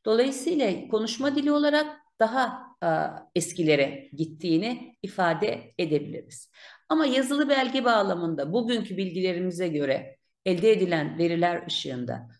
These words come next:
Türkçenin ilk yazılı belgesi milattan sonra altı yüz seksen yedi, altı yüz doksan iki yıllarına tarihlenen Çoyur yazıtını görüyoruz.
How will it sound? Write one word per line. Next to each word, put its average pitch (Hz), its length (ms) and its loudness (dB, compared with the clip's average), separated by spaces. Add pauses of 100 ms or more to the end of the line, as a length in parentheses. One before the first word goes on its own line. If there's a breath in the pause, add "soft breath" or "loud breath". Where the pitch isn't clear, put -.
(160)
Türkçenin 254 920 0
ilk 269 300 -2
yazılı 185 440 2
belgesi 180 640 0
milattan 202 680 -2
sonra 180 380 -2
altı 185 340 -2
yüz 190 140 -2
seksen 180 520 -4
yedi, 165 420 2 (340 loud breath)
altı 190 380 -2
yüz 190 180 -4
doksan 180 340 -2
iki 190 220 -4
yıllarına 160 540 0
tarihlenen 170 1040 -2 (180)
Çoyur 185 320 0
yazıtını 147 640 -6 (260)
görüyoruz. 143 680 -6